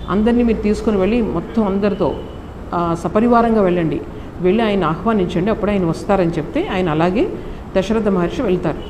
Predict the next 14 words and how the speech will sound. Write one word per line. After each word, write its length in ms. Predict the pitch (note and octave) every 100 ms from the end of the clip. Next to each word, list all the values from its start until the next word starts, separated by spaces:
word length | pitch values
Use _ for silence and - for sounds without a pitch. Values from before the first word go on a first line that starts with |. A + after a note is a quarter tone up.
| - - - - -
అక్కడ 180 | F#3 A3
రోమపాదుడు 720 | F#3+ G#3 C4+ C#4 B3 A3+ A#3 D4
ఆయన 380 | G3+ G3 G3
బంధువు 360 | F3 E3+ A3 G#3+
అనమాట, 320 | E3 D#3 D#3+
అందుకని 600 | A3 - - A3 B3 B3
వెళ్ళి 260 | A3+ G#3+ B3+
ఆహ్వానిస్తారు. 800 | F#3 F#3+ A3 G#3+ - G#3 G#3+ G4 - - - -
ఆహ్వానిస్తే 520 | F3+ F#3 G#3+ G#3+ D4+
ఈ 60 | C4
మహర్షితో 440 | F#3 G3+ G#3 -
చెప్తారనమాట, 600 | G#3+ E3+ - E3+ D#3+ D#3+
"మీరు 320 | F#3 F#3 D#3+ - - - - -
మా 420 | F#3 F#3 E3 -